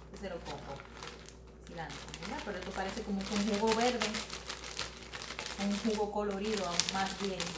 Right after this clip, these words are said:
Pero así mismo lo hice, ¿verdad? Con la, la receta escrita, porque yo tengo acceso, acceso a la receta tanto escrita como el video, el video de la receta. Yo vi a, a, a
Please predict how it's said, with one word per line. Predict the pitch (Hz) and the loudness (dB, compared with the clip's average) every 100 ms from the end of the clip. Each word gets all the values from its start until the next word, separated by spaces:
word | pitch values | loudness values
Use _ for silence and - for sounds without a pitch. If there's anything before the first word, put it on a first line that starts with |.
| - - - - - - - - - - - - - - - - - - - - | -4 -2 -2 -2 -4 -4 -4 -4 -4 -4 -4 -6 -8 -8 -6 -4 -4 -4 -4 0
Pero | 285 320 320 320 233 | 2 4 6 4 4
así | 247 247 285 302 | 4 4 2 0
mismo | 320 339 311 | 2 2 4
lo | 269 | 6
hice, | 247 294 - 254 247 - - | 6 4 2 0 0 -2 -4
¿verdad? | 214 202 247 - - - - | -2 0 0 -2 -8 -14 -8
Con | 214 214 | -6 0
la, | 208 196 175 170 165 - - - - - - - - - - | 2 4 2 -2 -6 -12 -16 -16 -16 -16 -16 -16 -14 -8 0
la | 214 | 0
receta | 208 208 226 220 262 254 214 180 170 - | 0 -2 -2 0 2 4 4 4 0 -4
escrita, | 196 285 262 208 240 - | -4 -2 0 0 -2 -2
porque | - 208 | -6 -2
yo | 202 | 0
tengo | 226 | 4
acceso, | 240 240 - 262 262 - - | 4 2 -2 0 0 0 0
acceso | 208 - 254 254 | 2 2 2 4
a | 247 | 4
la | 226 | 4
receta | 208 214 226 | 2 0 0
tanto | 226 226 262 | 2 0 -2
escrita | - 269 269 | -4 -2 0
como | 247 220 | 2 4
el | 202 | 2
video, | 196 185 208 175 147 - - | 0 2 2 2 -2 -6 -10
el | 180 | -4
video | 185 196 | -2 2
de | 208 | 4
la | 208 | 4
receta. | 185 185 165 156 | 4 -2 -4 -4
Yo | 165 190 | -2 -2
vi | 208 254 - - - - - | 0 0 -2 -10 -14 -10 -2
a, | 196 | 0
a, | 185 - 185 170 - - 190 180 | 2 2 2 4 0 0 2 2
a | 160 | 2